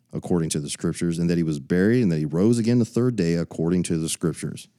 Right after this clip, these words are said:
He was the first fruit of resurrection. Not only did he make, he, uh, nailed our, our, our, the ordinances and everything to his cross, the sins to his cross, the blood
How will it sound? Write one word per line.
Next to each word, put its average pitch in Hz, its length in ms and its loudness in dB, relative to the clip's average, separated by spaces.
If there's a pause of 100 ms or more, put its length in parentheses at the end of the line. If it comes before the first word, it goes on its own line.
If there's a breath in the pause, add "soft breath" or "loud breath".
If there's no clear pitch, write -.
(220)
He - 100 -10
was 73 140 -8
the 78 120 -6
first - 380 -2
fruit 104 220 4
of 92 120 2
resurrection. 85 680 -2 (1700)
Not 90 180 0
only 117 220 4
did 101 140 2
he 101 60 4
make, 98 520 0 (440)
he, 80 240 -4
uh, 62 100 -4
nailed 101 520 4
our, 95 420 2
our, 80 300 0
our, 80 160 -4 (140)
the 82 220 -2
ordinances 104 580 4
and 87 80 2
everything 92 340 2
to 80 100 -10
his 95 180 0
cross, 98 400 -2
the - 120 -6
sins 113 500 2
to 95 160 2
his 101 220 0
cross, 98 420 -2
the 78 140 -4
blood 98 560 2